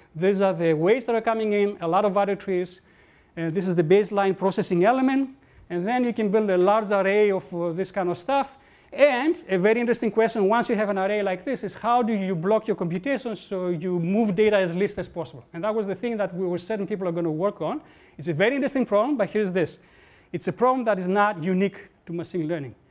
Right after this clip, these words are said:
This applies to any kind of linear algebra computation. These are really mostly matrix multiplication. It's a problem that people have been working since, I don't know, you tell me, fifties, sixties. There's a lot of work over there. Yes, there is interesting work to be done over there, but I was certain that people are gonna attack that first.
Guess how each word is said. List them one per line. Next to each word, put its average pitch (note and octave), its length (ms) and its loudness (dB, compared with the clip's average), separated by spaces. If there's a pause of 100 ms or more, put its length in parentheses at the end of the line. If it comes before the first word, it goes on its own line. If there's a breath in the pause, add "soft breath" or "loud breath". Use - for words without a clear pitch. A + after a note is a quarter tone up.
(360 soft breath)
This F3 200 -6
applies F#3+ 400 0
to F3 140 -6
any G3 160 -2
kind F#3 160 0
of D#3+ 120 -2
linear F3+ 280 2
algebra F3+ 520 0
computation. F#3 520 -6
These E3+ 200 -4
are D#3+ 80 -2
really F3+ 360 0 (220 loud breath)
mostly F3 580 -2
matrix F3 360 -8
multiplication. F3 760 -6
It's E3 140 -8
a F3 40 -4
problem G#3 260 0
that G3+ 120 -2
people G#3 160 -4
have F#3 120 -4
been F3+ 120 0
working F#3 260 -2
since, F#3+ 340 -6
I - 40 -14
don't D#3+ 160 -8
know, F#3+ 160 -12
you F3 80 -6
tell E3+ 180 -6
me, D3+ 100 -6
fifties, G#3 360 -8
sixties. C4+ 460 -6 (280 soft breath)
There's D3+ 160 -6
a D#3+ 60 2
lot F#3 160 4
of A3+ 80 4
work A3+ 260 4
over G#3+ 200 0
there. E3 260 0 (220 loud breath)
Yes, G3 420 2
there E3+ 220 -2
is D#3+ 100 -2
interesting A3+ 380 0
work G3+ 180 0
to F#3 60 -4
be F3+ 100 0
done F#3 180 0
over E3 180 0
there, F3 280 -4 (380 soft breath)
but F3+ 160 2
I F3+ 80 4
was F3 200 0
certain B3 340 2
that F#3 100 0
people A3 200 -4
are F#3 40 0
gonna F3+ 200 0
attack F#3 280 -4
that F3+ 240 -4
first. D#3 300 -8